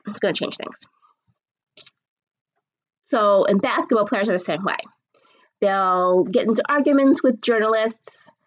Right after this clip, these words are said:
They'll get into arguments with each other. They'll call out each other.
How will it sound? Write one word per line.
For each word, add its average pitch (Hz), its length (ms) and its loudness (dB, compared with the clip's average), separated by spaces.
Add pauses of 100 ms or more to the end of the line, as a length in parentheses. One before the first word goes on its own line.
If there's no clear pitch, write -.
(160)
They'll 226 140 0
get 233 320 2
into 247 380 2
arguments 262 500 2
with 233 140 2
each 220 240 -2
other. 185 580 -2 (600)
They'll 214 240 0
call 214 280 2
out 202 240 2
each 196 220 -2
other. 180 560 0